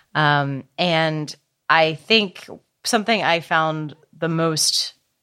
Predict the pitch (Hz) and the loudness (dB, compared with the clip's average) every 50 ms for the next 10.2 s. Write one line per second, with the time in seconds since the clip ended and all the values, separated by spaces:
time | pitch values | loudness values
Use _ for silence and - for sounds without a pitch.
0 | _ _ _ 165 160 151 190 226 269 294 240 202 175 160 156 147 147 143 143 143 | _ _ _ -16 -12 -6 -2 0 0 2 2 2 2 2 2 0 0 -2 -4 -4
1 | - 151 151 147 - - 156 151 147 - 165 151 - 151 151 139 - - - 160 | -6 -6 -6 -6 -6 -8 -8 -6 -2 0 0 0 0 0 -2 -2 -4 -8 -14 -16
2 | - - - 226 240 269 277 277 254 247 220 - - - 196 190 185 160 160 175 | -8 -2 -2 0 0 0 0 -2 -2 -2 -4 -4 -4 -4 -4 -4 -2 0 0 0
3 | 220 285 - - - - 202 185 - - 185 175 - - 185 170 165 156 - - | 0 -2 -6 -8 -8 -6 -6 -4 -4 -4 -2 -2 2 4 6 6 6 4 0 -8
4 | - _ - - - - - - - - - _ _ _ _ _ _ _ _ _ | -18 _ -20 -20 -20 -20 -20 -20 -20 -20 -20 _ _ _ _ _ _ _ _ _
5 | - - 339 370 359 392 370 392 381 392 - 349 339 359 381 381 370 294 240 202 | -2 0 2 2 2 0 0 0 -2 -2 -4 -8 -6 -4 -2 0 2 2 2 2
6 | 185 170 156 156 156 - _ _ _ _ _ - - 427 320 254 220 196 185 147 | 2 0 -2 -4 -8 -14 _ _ _ _ _ 0 2 4 4 2 0 -2 -2 -4
7 | 170 208 233 240 240 247 247 214 247 233 233 214 202 220 233 214 202 202 185 180 | -4 -2 -2 -2 -2 -2 -2 -4 -4 -6 -6 -6 -8 -8 -6 -2 0 0 0 0
8 | 185 - - 180 165 185 185 180 180 170 165 160 - - 151 143 160 147 147 143 | 0 -4 -6 -8 -6 -4 -2 -2 0 0 -2 -2 -4 -10 -6 -2 0 2 2 2
9 | 143 139 135 135 - - - - - - 156 147 139 139 127 131 - 147 135 127 | 2 0 -2 -4 -6 -6 -6 -6 -6 -4 0 0 0 0 -2 -4 -4 -6 -4 -4
10 | 139 151 151 147 | -2 -2 -4 -4